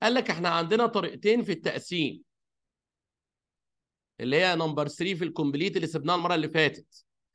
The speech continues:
إيه هي الميثودز which we use to classify the plant؟ أول حاجة الاكسترنال شيب،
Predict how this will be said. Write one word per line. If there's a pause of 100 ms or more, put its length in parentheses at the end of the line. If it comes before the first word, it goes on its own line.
(240)
إيه
هي
الميثودز
which
we
use
to
classify
the
plant؟ (680)
أول
حاجة (720)
الاكسترنال
شيب،